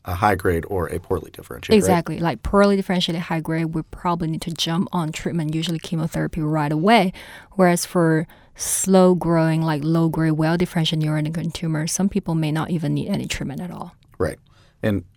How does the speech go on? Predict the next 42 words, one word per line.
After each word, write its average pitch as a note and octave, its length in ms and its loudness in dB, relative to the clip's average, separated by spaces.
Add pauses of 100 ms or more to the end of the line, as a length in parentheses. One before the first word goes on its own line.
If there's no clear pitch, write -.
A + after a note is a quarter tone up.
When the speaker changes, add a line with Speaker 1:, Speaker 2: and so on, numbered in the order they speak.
(120)
Speaker 1:
some - 220 0
of G3 60 -2
these C#3 180 0
tests, - 320 -2 (180)
so - 80 -6
Doctor G#2 300 -2
Marsala F#2+ 400 0
mentioned F2+ 320 -4
these F2 140 -4
specialized E2+ 580 -4
pet - 240 0 (240)
imaging G2 400 0
tests F#2 240 -4
that F#2+ 100 -4
are F2 80 -2
very F#2+ 220 0
specific F#2+ 580 -4
for - 160 -6
neuroendocrine F2 760 -2
tumors. B2+ 500 -4 (420)
They D#3+ 120 4
can C#3+ 120 2
also B2+ 240 2
help F#2 280 -2
delineate, F2+ 520 0 (260)
you - 60 -4
know, E2 160 -2
if F#2 200 -6
this G2 200 -2
is F#2+ 160 -4
one F#2+ 100 -2
of F2+ 80 -2
these F2+ 200 -4
more F#2 260 0
aggressive A2+ 600 0 (340)
neuroendocrine F#2+ 440 0
tumors E2+ 340 -4
or, D#2 240 -8 (200)
or F#2 140 0
one F#2+ 160 0
of F#2 60 -2
the D#2+ 180 -4